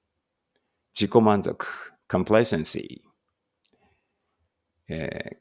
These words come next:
混乱させる、discobobu-、discombobulate。あ、これ見たことない。これ初めて。discombobulate。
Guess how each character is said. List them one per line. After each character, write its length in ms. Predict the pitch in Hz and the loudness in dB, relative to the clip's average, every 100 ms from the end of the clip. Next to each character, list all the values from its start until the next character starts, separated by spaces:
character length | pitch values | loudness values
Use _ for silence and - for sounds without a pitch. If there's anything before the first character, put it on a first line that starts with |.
| - | 0
混 260 | 104 113 | 4 4
乱 240 | 110 110 104 | 6 4 2
さ 200 | - 92 | -2 -2
せ 180 | - 82 | 0 0
る、 320 | 82 - _ _ - | 0 -4 _ _ -6
discobobu-、 2000 | 80 104 - - - - - - - _ _ _ _ - 104 95 92 90 82 - - 92 - _ _ - | 6 6 6 -4 -8 -10 -14 -20 -20 _ _ _ _ 0 2 2 2 0 0 -12 -6 -6 -6 _ _ 6
discombobulate。 1000 | 135 156 - 127 117 107 95 78 - - _ _ | 8 8 2 4 6 6 4 0 -6 -18 _ _
あ、 100 | - | -8
こ 200 | - - | -4 0
れ 80 | 113 | 0
見 140 | 90 | 0
た 100 | 82 | 0
こ 80 | 90 | -2
と 120 | - | -2
な 100 | - | -10
い。 60 | - | -4
こ 60 | 85 | 2
れ 80 | 104 | 2
初 180 | 101 87 | 2 -2
め 100 | 78 | -6
て。 140 | - - - - - | -12 -16 -18 -20 -12
discombobulate。 1500 | - 90 80 131 160 - - 110 104 98 82 76 - - - | -6 -2 6 6 6 -2 2 4 6 4 2 -4 -6 -10 -16